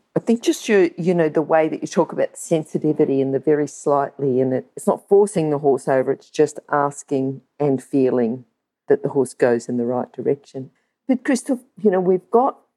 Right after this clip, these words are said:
the difference between leg yield and shoulder in. We understand now what the judge needs to see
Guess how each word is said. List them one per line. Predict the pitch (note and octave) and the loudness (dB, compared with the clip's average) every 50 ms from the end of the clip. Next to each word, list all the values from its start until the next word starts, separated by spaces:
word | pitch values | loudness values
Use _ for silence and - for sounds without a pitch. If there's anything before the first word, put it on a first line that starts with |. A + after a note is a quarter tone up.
| _ _ _ _ | _ _ _ _
the | - F#3 | -6 -4
difference | C#3+ - E3 E3+ E3 - - - - - | 0 0 0 0 0 -4 -8 -10 -10 -12
between | _ - - - - - E3 D3+ C#3+ C#3 B2+ C#3+ | _ -10 -10 -10 -6 -4 -4 -2 -2 0 2 2
leg | C#3+ C#3+ C#3 C#3+ | 2 2 0 -2
yield | D#3 C#3+ C3+ B2+ B2+ | -4 -2 -2 -2 -4
and | C3+ A#2+ | -8 -12
shoulder | - _ - C3 B2 B2 - A2+ A2+ A#2+ | -8 _ 0 0 0 0 -2 -6 -6 -6
in. | B2+ C3 D3 C#3 | -6 -6 -6 -4
We | C#3+ C#3+ C#3+ D3+ | -2 0 2 2
understand | D#3 D#3+ D#3 D#3 - - - D3+ C#3 C3+ C#3 C#3 | 0 0 -2 -4 -4 -4 -2 0 0 0 0 -2
now | C#3 C3+ C3 | 0 0 0
what | B2+ C3 B2+ - - | 0 0 -2 -4 -6
the | D3 | -16
judge | - - - C#3 C#3 C#3 C3 - - | -4 0 2 2 2 2 -2 -6 -4
needs | C#3+ C3 B2 A#2+ - - | -2 -2 -2 -2 -6 -12
to | _ _ - | _ _ -20
see | - - - - B2+ A2 A2+ - F#3 G#3+ | -20 -10 -2 0 2 2 2 0 -4 -8